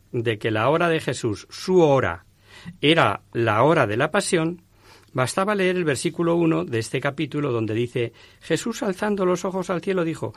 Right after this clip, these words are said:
Padre, ha llegado la hora. La glorificación del Padre y del Hijo,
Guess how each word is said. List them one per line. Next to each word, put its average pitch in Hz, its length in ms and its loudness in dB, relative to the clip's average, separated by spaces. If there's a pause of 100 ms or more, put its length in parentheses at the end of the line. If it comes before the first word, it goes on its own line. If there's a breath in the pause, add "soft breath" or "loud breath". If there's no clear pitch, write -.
(160 loud breath)
Padre, 175 320 0
ha 135 40 2
llegado 101 360 -2
la 92 160 -4
hora. 90 320 -8 (1000 loud breath)
La 147 200 4
glorificación 151 640 0
del 208 180 -2
Padre 101 460 -4
y 135 100 0
del 120 180 2
Hijo, 98 440 -4